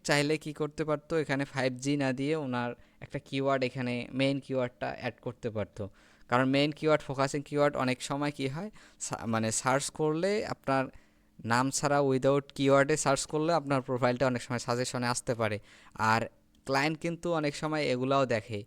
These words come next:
অনেকেই আপনারা জিরো জিরো হ্যান ত্যান অনেক জিনিস ইউজ করে থাকেন, but আপনারা ওগুলো অ্যাভয়েড করার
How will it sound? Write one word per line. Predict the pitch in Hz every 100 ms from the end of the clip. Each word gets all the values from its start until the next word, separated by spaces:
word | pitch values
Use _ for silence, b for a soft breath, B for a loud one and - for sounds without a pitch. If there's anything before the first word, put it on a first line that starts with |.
| b b b b _
অনেকেই | 113 123 135 160 160
আপনারা | 135 135 139 135
জিরো | 120 120 131
জিরো | 123 127 135
হ্যান | 127 120 113
ত্যান | 120 123
অনেক | 117 117
জিনিস | 113 117 120 120
ইউজ | 117 -
করে | 120 117
থাকেন, | 127 123 170 B B B 123
but | 123
আপনারা | 123 135 135
ওগুলো | 131 123 135
অ্যাভয়েড | 127 120 135 -
করার | 135